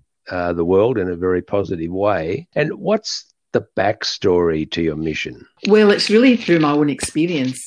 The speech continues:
Speaker 2: So having been a stay-at-home mum for a long time, which I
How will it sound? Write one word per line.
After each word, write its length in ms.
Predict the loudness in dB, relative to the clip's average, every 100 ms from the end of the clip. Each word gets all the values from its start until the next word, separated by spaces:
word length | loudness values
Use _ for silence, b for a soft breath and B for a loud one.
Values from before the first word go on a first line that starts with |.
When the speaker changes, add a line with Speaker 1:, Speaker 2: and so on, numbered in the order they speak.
| -18 -20 b -16
Speaker 2:
So 800 | -12 -8 -6 -2 -2 -2 -4 -6
having 380 | -6 -4 -4
been 160 | -4 -4
a 40 |
stay-at-home 640 | -6 -8 -4 -4 -4 -2 0
mum 300 | 0 -2 -6
for 140 | -8
a 60 | -6
long 300 | -4 -6 -8
time, 480 | -6 -4 -4 -4
which 240 | -4 -6 -4
I 320 | -4 -4 -6